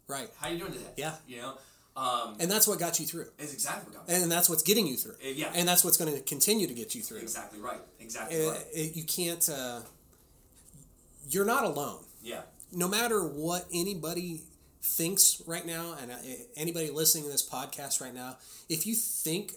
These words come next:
Speaker 1: maybe you have an issue, go, go talk to somebody.
Speaker 2: Somebody.
Speaker 1: Somebody. Anybody.
Speaker 2: Yeah.
Speaker 1: Uh, call me.
Speaker 2: Yeah.
Speaker 1: Uh, email me. Text me. I don't care.
Speaker 2: Right.
Speaker 1: Um, <clears throat> I'll, I'll talk to you.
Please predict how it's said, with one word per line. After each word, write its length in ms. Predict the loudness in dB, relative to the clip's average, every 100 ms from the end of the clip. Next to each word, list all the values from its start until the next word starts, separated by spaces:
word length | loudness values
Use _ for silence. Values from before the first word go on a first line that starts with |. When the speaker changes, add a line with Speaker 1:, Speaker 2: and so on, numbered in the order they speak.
| -12
Speaker 1:
maybe 480 | -8 -6 -4 -4 -4
you 260 | -4 -6
have 220 | -6 -6
an 60 | -6
issue, 480 | -4 -2 0 -2 -8 -14 -20 -20 _ _ -16 -6
go, 260 | -2 0 -2 -4
go 140 | -4
talk 280 | -2 -2 -2
to 60 | 2
somebody. 340 | 2 2 -12 -10
Speaker 2:
Somebody. 460 | -8 -6 -8 -12 -8 2
Speaker 1:
Somebody. 380 | 4 4 2 2
Anybody. 420 | 4 2 -2 -10 -20 _
Speaker 2:
Yeah. 160 | -6 -2
Speaker 1:
Uh, 160 | -2 -4 -8
call 300 | -2 0 2
me. 340 | 0 -2 -2 -8 -12
Speaker 2:
Yeah. 100 | -6
Speaker 1:
Uh, 220 | -4 -6 -8 -14 -16 -2
email 380 | 2 4 2 -2
me. 180 | -2 2
Text 340 | 2 4 4
me. 140 | 2
I 100 | 0
don't 220 | 2 0 -2
care. 320 | -2 -2 -4 -10
Speaker 2:
Right. 220 | -10 -10 -12 -14 -10
Speaker 1:
Um, 360 | -8 -8 -10 -14 -20 -20
<clears throat> 240 | -20 2 4
I'll, 460 | 4 2 0 0 0
I'll 120 | -2
talk 240 | -4 -4 -6
to 100 |
you. 60 | -8